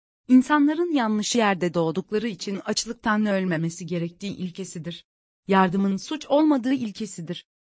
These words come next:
Hukukun kaba kuvvetten daha önemli olduğu inancıdır. İsrail'in eylemleri korsanlık, terörizm ve soykırımdır. Aktivistler öyle dediği için değil, hukuk öyle dediği için.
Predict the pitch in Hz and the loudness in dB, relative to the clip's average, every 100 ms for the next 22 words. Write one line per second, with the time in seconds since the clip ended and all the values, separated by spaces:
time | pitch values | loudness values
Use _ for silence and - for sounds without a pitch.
0 | _ _ - 254 247 247 - 254 - 185 | _ _ -6 -4 -4 -4 -2 -2 -2 -2
1 | 190 208 180 180 - 277 320 285 240 277 | -2 -2 -2 -4 -2 -2 -2 0 0 0
2 | 240 247 269 330 285 208 226 220 240 214 | 2 4 6 4 2 0 0 2 2 4
3 | 196 165 160 - _ _ _ _ _ _ | 0 -2 -6 -10 _ _ _ _ _ _
4 | - 247 - 214 202 196 190 196 185 175 | -8 -6 0 2 2 2 -2 -2 -2 0
5 | 175 175 165 190 233 - 190 185 190 294 | 0 -2 -2 -6 -6 -2 0 0 -2 -8
6 | - _ _ - 247 262 240 196 208 190 | -12 _ _ -2 0 2 0 0 0 -2
7 | - 233 202 202 185 185 185 151 - - | -2 0 0 0 -4 -2 -2 -4 -10 -20
8 | _ - 240 - 233 233 - 233 240 196 | _ -2 -2 -2 -2 -2 -2 0 0 2
9 | 233 233 180 196 196 208 214 185 175 170 | 0 0 0 0 0 -2 -4 -6 -6 -6
10 | 170 277 302 _ _ 330 - 403 - 208 | -6 -8 -10 _ _ -2 2 2 2 -2
11 | 196 190 202 190 202 - 175 170 | -2 0 0 0 -2 -4 -6 -6